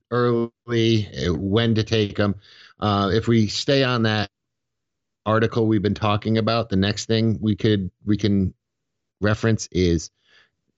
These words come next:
I R A distributions to charities. Now, this may be a good option for some people. Uh, I have some higher net worth clients. This is something they take advantage of for sure.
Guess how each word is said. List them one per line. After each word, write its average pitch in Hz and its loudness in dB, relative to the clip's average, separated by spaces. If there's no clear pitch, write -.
I 95 0
R 98 0
A 95 2
distributions 80 0
to - -4
charities. - -2
Now, 87 -2
this 98 -2
may 98 2
be 95 2
a 92 0
good 95 0
option 95 0
for 92 -2
some 98 0
people. 107 0
Uh, 85 2
I 95 -2
have 92 -2
some 101 -2
higher 101 0
net 101 0
worth 98 -2
clients. 95 0
This 92 -2
is 82 -2
something 98 0
they 92 2
take 95 -2
advantage 92 0
of 87 0
for - -6
sure. 113 0